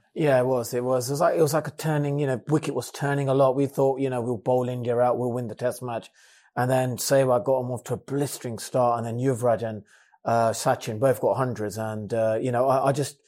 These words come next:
Speaker 2: myself, when I was bowling, I, s-, I just couldn't really stop 'em in any way. I, I, I didn't know, how am I gonna get these guys out? Because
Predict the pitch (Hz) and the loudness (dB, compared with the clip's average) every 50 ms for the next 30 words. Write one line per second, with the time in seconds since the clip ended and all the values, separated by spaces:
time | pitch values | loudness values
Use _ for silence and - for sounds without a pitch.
0 | _ _ _ _ _ _ _ - 131 135 143 139 131 - 175 170 131 107 135 123 | _ _ _ _ _ _ _ -4 0 2 2 2 4 4 6 4 6 4 2 4
1 | 127 143 170 170 147 - - 107 107 107 113 123 131 127 120 - - - - 156 | 6 8 8 8 6 4 2 0 0 0 0 0 -2 -2 -2 -2 -4 -2 -2 -2
2 | 151 - - - 165 151 147 147 151 143 143 147 147 139 139 127 120 - - - | -2 -4 -2 0 0 0 0 0 2 2 4 4 4 4 2 0 -2 -6 -6 -2
3 | 156 160 160 - 202 139 113 107 107 117 117 117 113 117 143 156 139 127 127 117 | -2 -2 -2 -2 -4 -6 -4 -6 -8 -6 -6 -4 0 2 2 4 4 4 6 4
4 | 131 123 135 123 139 135 120 156 165 170 160 139 139 143 139 127 123 120 - - | 4 2 2 0 -2 -2 0 2 2 2 2 0 0 -2 0 0 0 0 -2 -8
5 | - _ _ _ - - 139 143 147 143 143 135 135 123 123 113 123 117 - 117 | -16 _ _ _ -4 0 2 2 4 4 2 2 0 0 0 -2 -2 -4 -4 -6
6 | 110 - - 117 113 113 107 117 147 151 135 113 - 120 104 - 123 123 120 | -8 -4 -2 0 0 0 2 4 4 4 4 4 0 -2 -4 -2 -2 -2 -2